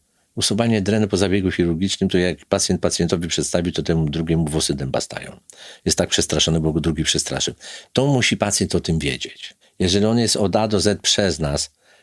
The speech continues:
y, że tak powiem, nauczony tego, co się może dziać, jeżeli chce, są filmy, które możemy instruktażowy pokazać taki film. On sobie może to obejrzeć, żeby wiedział, co go czeka.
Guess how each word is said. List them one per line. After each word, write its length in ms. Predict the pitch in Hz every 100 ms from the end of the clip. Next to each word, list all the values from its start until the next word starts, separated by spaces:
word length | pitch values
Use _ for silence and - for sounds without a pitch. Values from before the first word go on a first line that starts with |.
| _ -
y, 300 | 87 85 73 71 82
że 140 | 85 85
tak 120 | 90
powiem, 200 | 92 85
nauczony 540 | 92 92 90 110 95
tego, 200 | 82 87
co 120 | 82 95
się 120 | 90
może 260 | 85 80
dziać, 480 | 73 69 57 - - _ _ _ _ - - - _
jeżeli 300 | 92 95 95
chce, 240 | - 92
są 200 | 87 92
filmy, 340 | 85 90 85 82
które 200 | - 82
możemy 460 | 80 82 80 80
instruktażowy 680 | 80 - - 78 85 82 76
pokazać 540 | 76 - - 73 67 -
taki 260 | 60 -
film. 260 | - 53 60 92 _ _ _ _ - - - -
On 100 | 85
sobie 260 | 92 87
może 200 | 85 80
to 140 | 80 80
obejrzeć, 280 | 71 65 76
żeby 200 | 76 80
wiedział, 280 | 90 82
co 140 | 73 -
go 140 | -
czeka. 500 | - - - 135 156